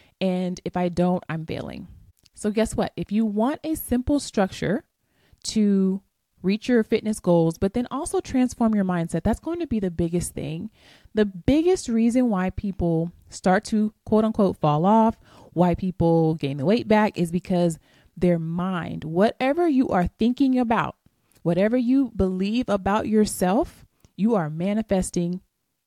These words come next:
no matter what. Okay. So there has to be intentional time for you to think about yourself and your health journey, especially if you have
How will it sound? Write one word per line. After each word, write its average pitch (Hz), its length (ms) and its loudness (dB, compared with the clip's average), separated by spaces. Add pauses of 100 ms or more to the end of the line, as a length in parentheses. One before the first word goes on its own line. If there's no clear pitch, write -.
(680)
no 175 160 2
matter 175 260 4
what. - 380 -2 (280)
Okay. 190 260 0 (220)
So 180 380 4 (920)
there 185 260 4
has 220 480 0
to 320 140 2
be 214 480 2 (420)
intentional 254 800 0
time - 320 -10 (320)
for 180 140 -2
you 175 280 -2
to 254 160 -6
think 208 240 -6
about 240 260 -2
yourself 190 500 -2
and 165 120 -6
your 165 120 -4
health 147 180 -4
journey, - 200 -10
especially 277 600 0
if 247 160 -2
you 220 160 0
have 170 540 -2